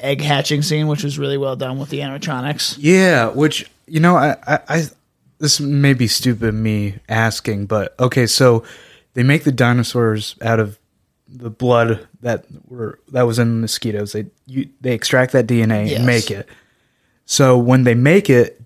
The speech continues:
Speaker 2: in, like, you know, a vat, a tube, like, you know, with, like, cloning as you, it were, is it an egg that they have, or is it a dinosaur that's in that tube? Like, how is that formed?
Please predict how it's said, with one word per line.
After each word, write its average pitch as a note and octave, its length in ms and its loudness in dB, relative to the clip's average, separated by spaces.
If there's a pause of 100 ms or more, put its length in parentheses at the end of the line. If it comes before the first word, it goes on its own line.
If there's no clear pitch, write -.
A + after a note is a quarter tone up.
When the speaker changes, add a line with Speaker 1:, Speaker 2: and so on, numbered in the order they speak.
(680)
Speaker 2:
in, B2 240 0
like, A2 240 -2
you B2+ 80 2
know, A2+ 160 2
a A#2 100 -2
vat, A2+ 640 0
a A#2+ 60 -8
tube, A2 600 0
like, G#2+ 340 -8
you A#2 140 -12
know, G2+ 160 -10
with, G2+ 220 -12
like, G2 200 -14 (140)
cloning G#2+ 520 -4
as G2+ 200 -8
you, G#2+ 120 -10
it A2+ 160 -6
were, G2+ 320 -6 (800)
is B2 140 0
it A#2+ 160 4
an A2+ 160 -6
egg E3+ 460 2
that F3 160 2
they F#3+ 120 4
have, G3+ 360 4
or C3+ 120 6
is A#2+ 140 2
it A#2 100 6
a G#2+ 60 2
dinosaur A#2+ 560 0
that's G#2 180 -4
in A2+ 140 -2
that G2+ 200 -6
tube? G2 460 -4 (800)
Like, A#2 160 0
how C#3 180 4
is A#2+ 80 0
that A#2+ 200 2
formed? G#2 440 -6